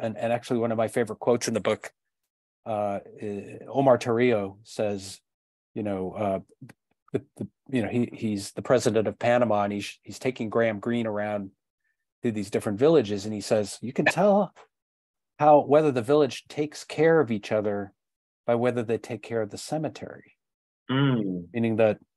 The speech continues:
Speaker 2: Yeah.
Speaker 1: how people honor the ancestors tells us a lot about how they live today.
Speaker 2: Yeah.
Speaker 1: Um, so yeah, there's a lo-, we, we have a lot to learn from lot,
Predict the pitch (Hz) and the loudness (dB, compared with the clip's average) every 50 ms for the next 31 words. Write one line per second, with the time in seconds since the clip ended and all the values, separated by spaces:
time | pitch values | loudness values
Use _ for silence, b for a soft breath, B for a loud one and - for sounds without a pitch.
0 | _ - 101 98 95 90 85 - 143 143 151 151 156 151 151 - - 135 - - | _ -4 0 0 0 2 2 4 6 6 6 6 4 2 2 2 0 0 0 2
1 | 127 127 127 135 135 127 120 107 107 - _ _ _ _ _ - - 131 139 143 | 4 4 6 6 4 2 2 0 -4 -8 _ _ _ _ _ -6 -2 -2 -2 -2
2 | - - 110 98 - - - 101 98 98 - - - - 123 123 113 120 113 - | -2 -4 -6 -6 -6 -10 -10 -10 -10 -10 -12 -10 -2 2 2 2 2 0 -4 -2
3 | - 113 113 113 113 117 104 104 98 - 113 113 113 113 113 110 104 101 107 110 | 0 4 6 6 6 6 4 2 -2 0 0 0 0 2 2 0 -4 -2 -4 -4
4 | 107 101 - _ - - 92 - 117 117 110 92 - - - _ _ _ _ _ | -6 -6 -8 _ -18 -14 -10 -10 -10 -10 -10 -12 -16 -18 -20 _ _ _ _ _
5 | _ - 101 92 90 90 85 85 85 - _ _ _ _ _ _ _ - 104 110 | _ -12 -10 -8 -8 -8 -10 -12 -16 -20 _ _ _ _ _ _ _ -6 -4 -2
6 | 107 107 104 98 95 - - 135 127 123 127 127 127 117 104 113 110 107 120 113 | 0 0 0 0 -2 0 4 6 6 8 8 8 6 6 6 4 0 0 0 0
7 | 120 - - - 123 120 117 120 117 117 120 127 131 123 123 120 120 117 - - | -2 -2 -2 -2 -2 0 0 -2 -4 -2 0 0 2 2 4 4 4 4 2 -2
8 | 120 120 120 117 117 113 - - 113 107 101 98 - _ _ _ - - 107 107 | -4 -2 -2 -2 -2 -4 -6 -6 -8 -6 -6 -10 -12 _ _ _ -8 -4 0 0
9 | - | -2